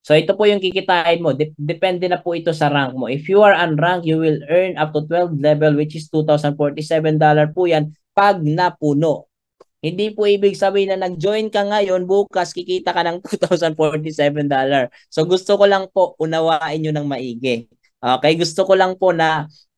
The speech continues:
um, wag po kayong ma-misinterpret. Kasi po, pag na-misinterpret ko, na, na-, na-misinterpret po kayo, okay, na mali po yung pagkaintindi mo, hindi mo to kakaririn, hindi mo to gagawin. Wag po kayong, wag nyo pong,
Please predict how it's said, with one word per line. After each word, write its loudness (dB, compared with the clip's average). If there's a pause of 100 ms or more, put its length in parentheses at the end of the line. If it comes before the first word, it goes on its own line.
um, 4
wag -2
po -6
kayong -2
ma-misinterpret. -4
Kasi 0
po, 4 (240)
pag 0
na-misinterpret 0
ko, -2
na, -2
na-, -4
na-misinterpret -2
po -6
kayo, 0 (200)
okay, -2
na 0
mali 0
po 0
yung 0
pagkaintindi -2
mo, -6 (1120)
hindi 2
mo 2
to -2
kakaririn, 0
hindi -2
mo -4
to -2
gagawin. -2
Wag -4
po 4
kayong, 4
wag 0
nyo -2
pong, -2